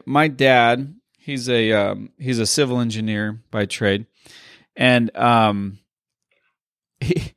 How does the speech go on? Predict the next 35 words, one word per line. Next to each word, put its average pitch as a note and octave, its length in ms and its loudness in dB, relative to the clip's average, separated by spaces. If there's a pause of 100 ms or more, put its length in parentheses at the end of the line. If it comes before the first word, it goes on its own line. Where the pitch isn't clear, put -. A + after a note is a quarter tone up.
(320)
he, D#3 340 -2
he D#3+ 200 -2
would G3+ 140 2
always, E3 320 4
he D3 160 -4
would F3+ 100 0
always D#3 260 2
tell B2+ 220 -2
me, G2+ 300 -4 (260)
he's B2 260 -6
like, G#2+ 280 4 (220)
when, A#2+ 240 2
when, A#2+ 280 -2
when A#2+ 140 -2
it A#2 80 -8
came C#3+ 180 2
to B2+ 60 -2
purchasing C3+ 540 -2
something A#2 560 -2
or G#2+ 60 -4
making A2 380 -4
a, G#2 240 -4 (580)
uh, - 260 -10
buying A#2 680 2
something A2+ 420 -4
new, A2 360 0
or G2 560 -2 (120)
he, B2+ 240 -8
he'd B2 200 0
always C#3+ 260 4
say, B2+ 400 2 (340)
"You B2 100 -4
know C#3 120 4
what? D#3 380 4 (600)
It, - 160 -12